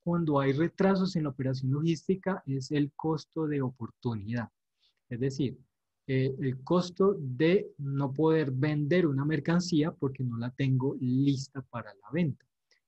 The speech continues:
Eh, por ejemplo, si yo importo unos insumos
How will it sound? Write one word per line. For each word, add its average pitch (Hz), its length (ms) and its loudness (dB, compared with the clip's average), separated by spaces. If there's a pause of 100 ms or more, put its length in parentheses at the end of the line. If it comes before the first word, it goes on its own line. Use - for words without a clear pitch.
(240)
Eh, 117 260 -6
por 120 140 -4
ejemplo, 117 260 -2
si 147 140 -2
yo 123 160 0
importo 143 380 0
unos 147 200 -2
insumos 131 680 2